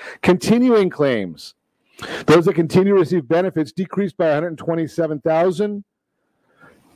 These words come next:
to five point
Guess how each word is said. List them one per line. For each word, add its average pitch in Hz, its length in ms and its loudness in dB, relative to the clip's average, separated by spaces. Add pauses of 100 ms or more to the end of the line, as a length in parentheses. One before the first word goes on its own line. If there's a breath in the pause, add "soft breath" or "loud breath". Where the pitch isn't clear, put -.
to 131 500 2 (400)
five 165 720 0 (120)
point 165 560 -2